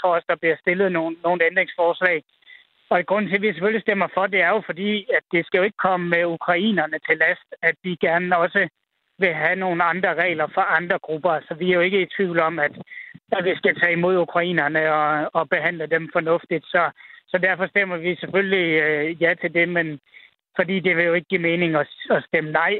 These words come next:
øh, og det tror jeg egentlig heller ikke, der, der er nogen, der ender med at gøre, øh, øh, selvom man godt kunne ønske sig nogle generelt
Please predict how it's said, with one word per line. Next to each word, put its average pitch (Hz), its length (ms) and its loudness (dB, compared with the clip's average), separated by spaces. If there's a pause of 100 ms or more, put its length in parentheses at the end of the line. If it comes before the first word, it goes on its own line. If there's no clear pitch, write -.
øh, 156 320 2
og 147 120 -4
det 165 360 2
tror 190 200 0
jeg 180 100 2
egentlig 170 220 0
heller 160 140 2
ikke, 160 180 -4
der, 156 260 0 (100)
der 175 60 4
er 160 80 2
nogen, 170 420 0 (560)
der 175 100 4
ender 170 240 2
med 170 140 0
at 156 180 2
gøre, 170 500 2
øh, 151 140 -4 (160)
øh, 165 300 2
selvom 160 280 0
man 160 240 0
godt 170 200 0
kunne 165 180 0
ønske 170 160 -4
sig 175 140 2
nogle 165 340 0
generelt 170 500 0